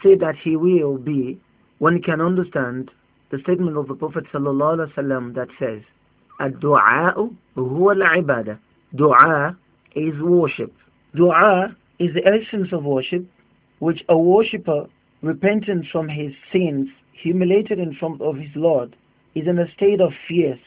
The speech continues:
submitting himself to the will of Allah, earnestly desiring Allah's rewards,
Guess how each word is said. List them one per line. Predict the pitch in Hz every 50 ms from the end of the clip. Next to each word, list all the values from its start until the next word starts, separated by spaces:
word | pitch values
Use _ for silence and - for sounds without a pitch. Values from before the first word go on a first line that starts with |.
| _ -
submitting | - 170 143 147 185 196 - - 185 160
himself | 143 147 139 135 131 135 - - 175 180 190 151 123 110 104 - _ _ _ _ _ _ _ _ -
to | - 156
the | 139 143
will | 139 147 160 170 175 180
of | 175 180
Allah, | 170 151 139 123 110 104 - _ _ _ _ _ -
earnestly | 170 190 208 220 226 214 180 - - 147 147 147
desiring | 139 147 151 143 127 156 165 185 196 190 180 156 139 131
Allah's | 139 139 139 147 160 175 175 175
rewards, | 202 196 190 170 135 120 -